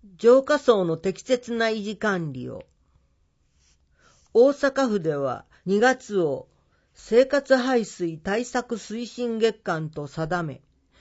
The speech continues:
各家庭から排出される生活排水の適正処理を進めています。浄化槽をご使用の方は、保守点検と清掃に合わせて、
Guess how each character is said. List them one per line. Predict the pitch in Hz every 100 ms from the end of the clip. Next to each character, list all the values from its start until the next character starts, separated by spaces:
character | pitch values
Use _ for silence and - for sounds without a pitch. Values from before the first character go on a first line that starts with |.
| _ -
各 | 226 214 196
家 | 165 165
庭 | 240 233
か | 233
ら | 220
排 | 214 214 220
出 | - 233
さ | 214 220
れ | 214
る | 202
生 | 185 208 240
活 | 247 247 240
排 | 233 233
水 | 208 - 170
の | 160 156
適 | 185 165
正 | - 269 269
処 | 247 247
理 | 202 170
を | 156
進 | - 165 208
め | 202
て | 196 190
い | 175
ま | 170 160
す。 | 156 - _ _ _ _ _ _ _ _
浄 | 170 247 285
化 | 320
槽 | 320 226 196 170
を |
ご | 160 170
使 | - 214
用 | 214 208
の | 202 196
方 | 196 190 180
は、 | 143 92 - _ _ _
保 | - 294
守 | 277 175
点 | 160 190 220
検 | 214 214 196
と | 190 185
清 | 180 208 220
掃 | 247 - 226
に | 214 208
合 | 196
わ | 196 196
せ | -
て、 | 139 - 127